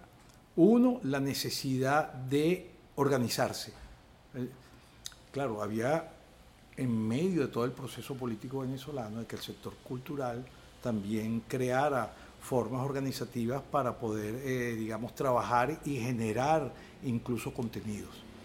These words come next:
Eh, una de las direcciones no solamente es la de la necesidad de que, de, de, de organizar a, a los creadores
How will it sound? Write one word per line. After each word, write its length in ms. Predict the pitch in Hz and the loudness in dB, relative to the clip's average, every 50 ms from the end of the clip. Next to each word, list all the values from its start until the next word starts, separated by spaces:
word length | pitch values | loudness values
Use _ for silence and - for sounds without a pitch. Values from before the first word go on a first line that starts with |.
| - - - - - - - - - - | -18 -18 -16 -16 -16 -16 -16 -16 -14 -6
Eh, 880 | - 131 123 123 120 120 117 117 117 113 113 110 110 107 107 104 104 104 104 - - - - - - - - - - - - - - - - - - - - - - - - - - - - - - - - - - - - - | -2 0 0 2 2 2 2 2 0 0 0 0 -2 -2 -2 -4 -6 -6 -8 -10 -12 -12 -14 -14 -14 -14 -12 -12 -12 -10 -10 -12 -12 -12 -14 -14 -12 -12 -12 -12 -12 -12 -12 -12 -12 -12 -12 -12 -12 -14 -12 -12 -12 -10 -6 -4
una 220 | 131 120 131 139 | 0 2 4 4
de 80 | 151 160 | 6 6
las 220 | 165 143 139 160 | 4 4 4 2
direcciones 800 | 156 143 139 135 107 - - - - 143 143 127 123 151 156 - | 2 4 4 2 0 0 -8 -6 0 2 2 2 2 0 -2 0
no 120 | 156 156 | -2 -2
solamente 580 | - - 170 156 151 156 156 156 143 - 165 156 | 0 0 0 2 2 0 0 -2 -2 2 2 2
es 80 | 139 151 | 2 4
la 180 | 156 156 156 | 4 6 6
de 380 | 156 156 151 143 131 123 123 110 | 6 6 4 4 2 2 0 0
la 460 | 110 117 117 117 117 120 117 120 123 | 0 -2 -2 -2 -2 -2 0 0 0
necesidad 920 | 123 123 127 117 - 117 - - 117 110 113 127 147 175 185 185 175 180 - - - - - - | 2 0 0 0 -2 -4 -4 -2 0 0 2 4 4 4 4 4 2 -2 -8 -14 -18 -20 -12 -4
de 180 | 120 120 117 113 | -2 -2 -2 -2
que, 160 | - 135 120 | -4 -6 -2
de, 220 | 104 123 117 110 | 0 0 0 0
de, 180 | 101 113 117 117 | 0 0 -2 0
de 140 | 107 117 120 | 2 2 2
organizar 580 | 113 107 117 110 110 110 - - 123 113 113 | 2 2 0 -2 -2 -2 -2 -2 -2 0 0
a, 140 | 131 135 135 | 0 0 -2
a 160 | 135 - 135 | -2 -2 -4
los 140 | 117 120 - | -4 -4 -4
creadores 600 | - 120 117 104 104 110 113 117 117 127 127 - | -4 -4 -2 -2 0 0 0 0 -2 -2 -4 -6